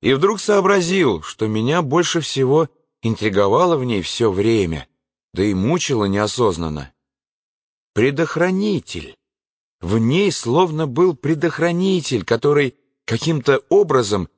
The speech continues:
не позволял мне перейти определённый рубеж в наших отношениях и даже, что я сейчас и обнаружил, не позволял мне представить её без одежды. Какой-никакой, а я художник, но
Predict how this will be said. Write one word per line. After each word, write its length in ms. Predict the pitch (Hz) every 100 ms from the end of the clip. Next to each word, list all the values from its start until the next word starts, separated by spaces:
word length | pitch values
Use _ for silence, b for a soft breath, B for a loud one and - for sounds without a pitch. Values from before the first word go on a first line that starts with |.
| _ _
не 160 | 92 127
позволял 580 | 151 127 147 202 202 123
мне 160 | 113
перейти 440 | 95 117 127 - 170
определённый 640 | 123 120 123 160 147 131
рубеж 460 | 127 127 185 175
в 100 | 113
наших 360 | 104 151 147 147
отношениях 680 | 131 139 143 220 202 113 - _ _ _ -
и 80 | 123
даже, 540 | 131 180 160 165 139 _ _ _ _ _
что 180 | - -
я 120 | 139
сейчас 420 | 135 131 143 131
и 40 | 139
обнаружил, 720 | 120 131 143 185 151 110 78 _ _ -
не 140 | 113 131
позволял 540 | 131 120 131 170 165
мне 380 | 127 131 180 208
представить 800 | - 117 - - 175 170 131 104
её 280 | 85 69 67 _ _ _
без 240 | 80 139 156
одежды. 640 | 175 160 85 67 64 - _ _ _ _ _ _ _ -
Какой-никакой, 920 | 82 76 123 110 104 101 92 98 139
а 100 | 110
я 160 | 85 92
художник, 720 | 107 123 202 170 101 82 - _ _ _ -
но 360 | 80 82 80